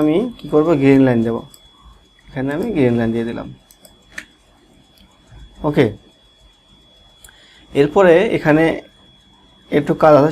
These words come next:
সেটা হচ্ছে অ্যালাউন্সের একটু কাজ করতে হবে। কাজটা হলো এই স্টাইলটা এখানে ওভারলক হবে, শুধু ওভারলক, এবং সেটা হচ্ছে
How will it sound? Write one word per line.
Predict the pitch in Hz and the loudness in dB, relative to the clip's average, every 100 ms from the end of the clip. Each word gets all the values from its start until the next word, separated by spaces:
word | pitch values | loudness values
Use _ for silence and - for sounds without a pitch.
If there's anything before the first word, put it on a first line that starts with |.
| 151 | 0
সেটা | 147 | 0
হচ্ছে | 147 143 | 0 0
অ্যালাউন্সের | 139 135 131 143 | 2 2 2 0
একটু | 139 139 | -2 0
কাজ | 131 - | -2 -2
করতে | 131 - 123 | -6 -2 -2
হবে। | 139 233 - _ _ _ _ - | -2 -6 -14 _ _ _ _ -4
কাজটা | 135 - 160 | -4 0 2
হলো | 170 143 147 - _ _ - | 4 4 2 -4 _ _ -2
এই | 147 165 151 | 2 0 0
স্টাইলটা | 151 156 156 127 190 - _ _ _ _ _ _ _ _ _ _ _ _ - | 0 2 2 0 -4 -14 _ _ _ _ _ _ _ _ _ _ _ _ 0
এখানে | 175 - 180 175 | 0 2 2 4
ওভারলক | 139 147 151 147 | 4 4 2 0
হবে, | 123 127 185 | 0 0 0
শুধু | - 151 147 | 0 2 4
ওভারলক, | 135 131 131 156 - _ _ _ _ _ _ _ _ _ _ _ _ _ - - _ - | 4 4 2 0 -2 _ _ _ _ _ _ _ _ _ _ _ _ _ -20 -20 _ -4
এবং | 156 151 | 0 0
সেটা | - 143 | 2 2
হচ্ছে | 151 151 | 2 2